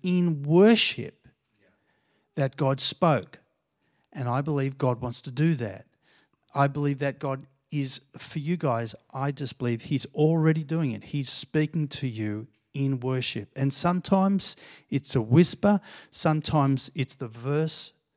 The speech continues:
Th-, isn't it, mate? Like, and I wanna r-, remind that it's, it's sort of like, um, you know how you can be reading the Bible, and you've read the Bible a million times, um, and you go over this verse, and it's just like it just goes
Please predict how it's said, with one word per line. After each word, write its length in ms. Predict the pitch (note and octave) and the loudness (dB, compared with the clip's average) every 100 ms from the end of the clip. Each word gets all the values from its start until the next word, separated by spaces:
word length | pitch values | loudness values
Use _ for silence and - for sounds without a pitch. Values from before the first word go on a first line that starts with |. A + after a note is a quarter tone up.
| _ _ _ - | _ _ _ -6
Th-, 100 | F3+ | 2
isn't 220 | G#3 C#4+ | 6 6
it, 80 | C4+ | 6
mate? 200 | F3 C#3+ - - | 4 2 -4 0
Like, 220 | G3 F#3+ - | 2 2 4
and 140 | F#3+ | 6
I 40 | G#3 | 8
wanna 300 | B3 C#4 F#3 | 6 6 6
r-, 120 | - - | 0 2
remind 420 | D#3+ E3 F3+ G3+ | 4 6 6 4
that 200 | C3+ B2+ - | 2 -2 -2
it's, 240 | D#3+ - - | -6 -4 -6
it's 200 | F3 - | -4 0
sort 200 | G#3+ A3 | 2 4
of 60 | |
like, 320 | F#3+ D3+ C#3+ - | 4 2 0 -4
um, 400 | D3+ C#3 C3 A2 _ _ _ _ _ _ _ _ _ _ _ _ _ _ _ G3 | 0 0 0 -4 _ _ _ _ _ _ _ _ _ _ _ _ _ _ _ -2
you 100 | C#4+ | 2
know 100 | C4+ | 4
how 100 | A3+ | 4
you 160 | E3 | 4
can 120 | C#3 | 0
be 100 | C3 | 0
reading 260 | C3 C#3+ C3+ | 2 0 -2
the 60 | A#2 | 0
Bible, 420 | A2+ G#2+ A2+ C#3 | 0 0 -4 -8
and 120 | D3+ C3+ | -4 -4
you've 120 | C3+ | -2
read 120 | E3+ | -4
the 60 | C3+ | -2
Bible 300 | A#2 A#2 A2+ | -2 -2 -4
a 40 | |
million 240 | C3 B2+ | -4 -6
times, 380 | G#2 G2 G#2 - _ - - - - | -8 -14 -14 -20 _ -20 -20 -18 -8
um, 180 | C3+ C#3 | -8 -4
and 120 | C#3 | -6
you 60 | |
go 280 | C3+ E3+ F3+ | -2 -2 -2
over 80 | D3 | -4
this 180 | C3+ - | -8 -10
verse, 380 | C#3 B2 A#2 - | -8 -8 -8 -8
and 180 | C#3 | -8
it's 160 | C#3+ C#3 | -8 -8
just 240 | G3+ - | -10 -8
like 300 | G3 E3+ C3+ | -4 -4 -4
it 140 | D3 A#2 | -12 -8
just 260 | E3 - | -10 -6
goes 400 | E3 C#3+ C3 - | -4 -2 -2 -6